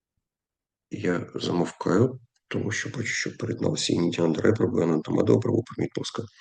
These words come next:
наші поклони. Нітянанда Рай Прабhu, дозвольте, будь ласка, попросити вас, а, сказати щось з приводу вірша, пояснення, а, або взагалі.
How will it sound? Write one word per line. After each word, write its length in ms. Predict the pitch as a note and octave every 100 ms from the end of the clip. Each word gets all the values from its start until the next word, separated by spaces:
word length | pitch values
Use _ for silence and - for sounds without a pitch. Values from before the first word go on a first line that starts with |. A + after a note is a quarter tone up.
| - - - - _ -
наші 240 | G#2+ -
поклони. 380 | G#2+ - G#2 F#2
Нітянанда 360 | F2 G2+ G2 F#2
Рай 100 | F#2
Прабhu, 240 | E2 E2 - -
дозвольте, 560 | - F2+ - G2 - G#2+ - _ -
будь 80 | -
ласка, 180 | A2 -
попросити 440 | - - - -
вас, 240 | - - - - _ _ _ _ _ _ _ _ _ - -
а, 240 | - - - - - _ _ _ _ _ _ _ _ _ _ - - _ -
сказати 420 | - - D#2 -
щось 200 | - -
з 40 | -
приводу 500 | - D#2 D#2 - - - - - - _ _ -
вірша, 400 | - - G2 G2
пояснення, 680 | - F2 E2 - - B2+ -
а, 120 | - - - _
або 180 | - F#2
взагалі. 500 | F2 F2 D#2+ F2+ F2+